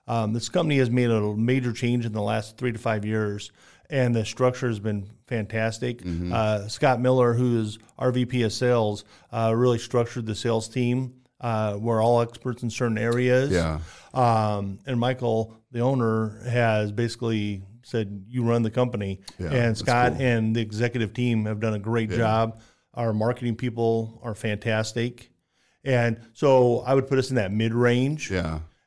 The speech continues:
Speaker 1: And, but we are, right, currently, from what I understand, we are the fastest growing, largest fall protection company
Speaker 2: No
Speaker 1: that ma-,
Speaker 2: kidding.
Speaker 1: that manufactures in the U S.
Speaker 2: No kidding.
Speaker 1: Yeah.
Speaker 2: And so the majority of your products are manufactured here in the States?
Speaker 1: Yep.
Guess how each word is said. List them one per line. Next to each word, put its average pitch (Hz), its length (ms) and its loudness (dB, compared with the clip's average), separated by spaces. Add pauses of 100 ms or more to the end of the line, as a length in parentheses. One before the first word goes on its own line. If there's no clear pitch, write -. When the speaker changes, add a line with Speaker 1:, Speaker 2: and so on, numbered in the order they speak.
(220)
Speaker 1:
And, 120 400 0 (160)
but 123 80 0
we 123 140 4
are, 127 420 6 (240)
right, 131 180 -4 (120)
currently, 131 480 2
from 120 220 -2
what 120 120 2
I 117 60 4
understand, 110 560 0
we 131 160 0
are 117 100 2
the 107 100 -2
fastest 120 680 -4
growing, 110 440 0 (580)
largest 123 480 2
fall 110 180 2
protection 110 500 -6
company 107 520 -4 (340)
Speaker 2:
No 104 100 0
Speaker 1:
that 120 120 2
ma-, 127 80 4
Speaker 2:
kidding. 131 140 0
Speaker 1:
that 131 100 2
manufactures 120 560 0
in 110 80 0
the 107 100 0
U 104 200 -2
S. - 360 -14
Speaker 2:
No 208 140 -10
kidding. 85 400 -2
Speaker 1:
Yeah. 113 200 -8
Speaker 2:
And 113 100 2
so 127 120 2
the 110 80 4
majority 117 400 6
of 107 80 6
your 110 120 4
products 101 340 2
are 92 60 0
manufactured 90 640 0
here 101 260 2
in 95 200 -2
the 104 60 0
States? 90 380 -2
Speaker 1:
Yep. 147 260 0